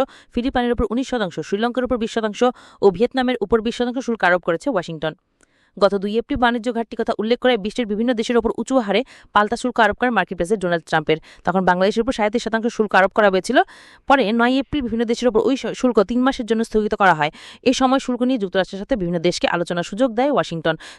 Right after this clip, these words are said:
যুক্তরাষ্ট্রের তিন মাসের সময়সীমা গত নয় জুলাই শেষ হয়। এর আগের দিন বাংলাদেশের অন্তর্বর্তী সরকারের প্রধান উপদেষ্টা অধ্যাপক মোহাম্মদ ইউনূসকে চিঠি দিয়ে ট্রাম্প জানান, বাংলাদেশের পাল্টা শুল্ক দুই শতাংশ কমিয়ে পঁয়ত্রিশ শতাংশ করা হয়েছে, যদিও নয় জুলাইয়ের পর পাল্টা শুল্ক কার্যকর করেনি মার্কিন প্রশাসন।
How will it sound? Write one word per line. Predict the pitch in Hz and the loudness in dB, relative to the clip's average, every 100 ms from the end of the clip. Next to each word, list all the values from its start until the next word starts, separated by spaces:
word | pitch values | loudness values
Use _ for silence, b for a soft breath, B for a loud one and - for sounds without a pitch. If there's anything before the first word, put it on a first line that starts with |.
| - | -4
যুক্তরাষ্ট্রের | 190 - 240 220 240 | -2 2 0 0 -2
তিন | 254 | -2
মাসের | 262 247 | -2 -2
সময়সীমা | 262 226 220 - 269 | -2 -2 -2 -2 0
গত | 196 180 | 0 0
নয় | 175 170 | 0 0
জুলাই | 160 240 | 0 -2
শেষ | - 208 156 | -2 -2 -2
হয়। | 151 b _ | -6 b _
এর | 240 - | 2 2
আগের | 214 247 | -2 -2
দিন | 233 285 | -2 0
বাংলাদেশের | 269 262 262 - | 0 -2 -4 -2
অন্তর্বর্তী | 226 262 247 - 277 - b - | -2 -2 -2 -4 -8 -10 b -2
সরকারের | 269 262 269 | 0 2 0
প্রধান | 214 220 | 0 0
উপদেষ্টা | 262 269 269 - 190 - | 0 0 -2 0 -2 0
অধ্যাপক | 175 170 160 185 | 0 2 0 -2
মোহাম্মদ | 220 240 - | 0 -2 -2
ইউনূসকে | 214 262 - 269 | 0 0 0 -6
চিঠি | 247 240 | -4 0
দিয়ে | 349 b b | -2 b b
ট্রাম্প | - 262 277 | 2 2 2
জানান, | 185 202 B B - | 0 -2 B B 2
বাংলাদেশের | 214 240 240 320 | 2 2 -4 -6
পাল্টা | - 240 262 | -2 -2 -2
শুল্ক | - 269 | -4 -2
দুই | 220 220 | -2 -4
শতাংশ | 233 254 285 | -4 -4 -2
কমিয়ে | 269 226 185 277 b - | 0 2 0 -4 b 2
পঁয়ত্রিশ | 233 302 | 2 2
শতাংশ | 262 254 - | -4 -4 0
করা | - 160 | 2 2
হয়েছে, | 151 160 175 | 0 -2 0
যদিও | 170 180 180 | 0 2 2
নয় | 170 190 | 2 0
জুলাইয়ের | 196 240 262 | 2 0 2
পর | 254 | 0
পাল্টা | 294 190 180 | 2 0 0
শুল্ক | - 185 | -4 -4
কার্যকর | 180 170 - 180 | -4 -4 -2 2
করেনি | 202 254 | 2 2
মার্কিন | 233 156 170 | 0 -2 -4
প্রশাসন। | 165 175 165 - | -2 -2 -2 -8